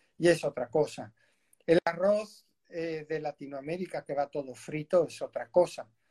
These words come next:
No tiene nada que ver, ¿no? Yo creo que eso es una de las cuestiones importantes. ¿Mm? ¿Tú crees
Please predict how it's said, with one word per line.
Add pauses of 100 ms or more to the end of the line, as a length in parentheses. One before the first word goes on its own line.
(280)
No
tiene
nada
que
ver,
¿no? (340)
Yo
creo
que
eso
es
una
de
las
cuestiones
importantes. (180)
¿Mm? (680)
¿Tú
crees